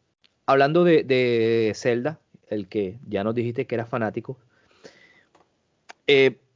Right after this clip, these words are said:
si Zelda llega a salir un juego malo o, o algo bastante, eh,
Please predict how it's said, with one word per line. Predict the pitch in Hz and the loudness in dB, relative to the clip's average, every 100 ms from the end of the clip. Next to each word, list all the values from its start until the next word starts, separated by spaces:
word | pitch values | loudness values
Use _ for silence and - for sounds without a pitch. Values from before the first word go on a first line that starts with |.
| _ _ _ _ _ _ _ _ _ _ _ | _ _ _ _ _ _ _ _ _ _ _
si | - - 156 | -20 -8 -8
Zelda | 131 160 165 170 175 - _ | 0 2 2 2 2 -2 _
llega | 147 143 147 | -4 -2 -2
a | |
salir | 143 123 | -2 -4
un | 127 | -2
juego | 127 123 | 0 0
malo | 117 101 95 95 _ _ _ _ _ _ _ _ | -2 -6 -6 -10 _ _ _ _ _ _ _ _
o, | - 107 | -4 -4
o | - 110 | 0 0
algo | 113 120 127 120 | 2 0 -2 -2
bastante, | - 101 110 117 107 123 123 - | -6 -8 -6 -6 -8 -8 -8 -4
eh, | 110 104 101 101 98 95 | 0 0 0 -4 -4 -8